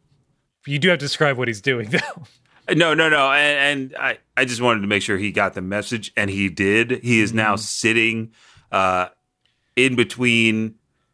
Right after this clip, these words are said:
Speaker 2: uh, Sarah and Claire, too.
Speaker 1: Yeah.
Speaker 2: And he's feeling it.
Speaker 1: Yeah, can
Speaker 2: He's
Speaker 1: he,
Speaker 2: sweating a little
Speaker 1: can
Speaker 2: bit.
Speaker 1: he please take off his turban fedora combo?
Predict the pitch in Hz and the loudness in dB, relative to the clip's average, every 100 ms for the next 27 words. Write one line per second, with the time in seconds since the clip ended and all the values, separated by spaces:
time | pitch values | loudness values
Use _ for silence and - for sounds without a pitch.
0 | _ 104 101 95 - _ _ _ _ - | _ 0 2 0 -4 _ _ _ _ -14
1 | - 131 117 113 113 113 107 _ 110 104 | -4 0 2 4 4 2 -2 _ -2 0
2 | 98 95 92 - - 120 113 110 101 113 | 0 -2 -6 -14 -6 0 2 2 0 0
3 | 113 120 131 113 85 _ _ _ _ 120 | 0 0 -2 -6 -14 _ _ _ _ -2
4 | 113 156 - 107 87 78 78 - 156 127 | 0 0 0 -2 -2 -6 -12 -14 -14 -4
5 | - 202 226 233 208 170 - 170 208 226 | 0 2 2 2 0 -4 -8 -4 0 2
6 | - 190 - 151 135 131 117 - - 131 | 2 2 2 0 0 -2 -4 -8 -4 -2
7 | 123 120 117 110 - 117 113 117 113 120 | -2 -4 -6 -8 -12 -6 -4 -2 -2 -4
8 | 117 117 110 | -4 -4 -6